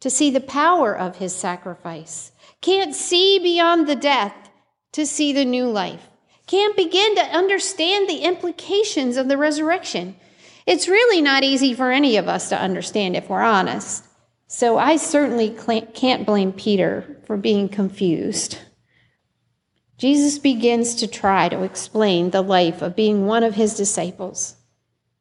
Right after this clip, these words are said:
that it's not a road of comfort and sunshine.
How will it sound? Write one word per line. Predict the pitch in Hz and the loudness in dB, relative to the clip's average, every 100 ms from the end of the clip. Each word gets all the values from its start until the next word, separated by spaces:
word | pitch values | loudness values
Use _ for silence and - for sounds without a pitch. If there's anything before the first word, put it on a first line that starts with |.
| _ | _
that | 233 294 | 0 2
it's | 311 - | 0 2
not | 294 330 349 | 2 4 2
a | |
road | 302 311 330 311 | 2 2 2 0
of | 302 - | -2 -4
comfort | 320 285 302 277 | -2 -2 0 -2
and | 269 247 | -2 -2
sunshine. | 330 330 - 165 | -2 -4 -4 -8